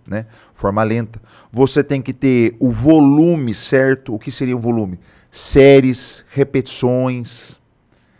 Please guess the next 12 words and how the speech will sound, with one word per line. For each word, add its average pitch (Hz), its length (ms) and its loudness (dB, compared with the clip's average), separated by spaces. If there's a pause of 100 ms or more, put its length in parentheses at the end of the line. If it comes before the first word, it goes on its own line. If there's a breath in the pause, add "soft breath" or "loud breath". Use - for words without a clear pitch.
(120)
entendeu? 107 300 -6
Você - 100 -10
tem 120 140 -8
que 120 60 -16
ter - 100 -4
certo. 117 380 0 (300 soft breath)
É, 110 500 2 (300)
quatro, 143 560 0 (140)
quatro 151 400 0
vezes 117 280 -2
de 113 120 -6
quinze 113 840 -6